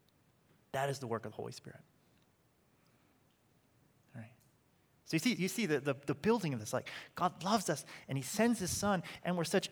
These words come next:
idiots we can't even receive the Son. And so what does he do? He sends another gift, the Holy Spirit, so that we might receive it, so that even we who don't want the love might have it.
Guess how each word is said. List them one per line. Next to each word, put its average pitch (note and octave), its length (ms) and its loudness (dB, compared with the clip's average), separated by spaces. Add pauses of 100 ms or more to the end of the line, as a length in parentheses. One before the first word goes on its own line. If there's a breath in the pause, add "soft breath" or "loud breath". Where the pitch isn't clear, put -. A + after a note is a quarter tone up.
(100)
idiots A#3+ 420 4
we F3+ 60 0
can't G#3+ 240 4
even F3 160 6
receive A3+ 420 8
the G#3+ 100 12
Son. D3+ 280 10 (180 loud breath)
And F3+ 140 6
so A3+ 100 12
what G#3+ 140 12
does A#3+ 100 12
he G#3+ 80 8
do? F3+ 120 6
He F3 120 6
sends F#3 240 10
another G3 400 12
gift, C#3+ 320 10
the D3+ 80 8
Holy A3+ 240 8
Spirit, C#3+ 400 8
so - 120 2
that C#3+ 120 8
we F3 140 8
might D#3 180 10
receive D#3 460 4
it, A#2+ 200 8 (1700 soft breath)
so - 160 4
that E3+ 140 8
even G3 320 6
we F3 100 8
who D#3 140 2
don't C#3 300 2
want G3+ 340 8
the D#3+ 100 6
love B2+ 260 4
might A2 200 0
have - 280 -8
it. A2+ 80 -16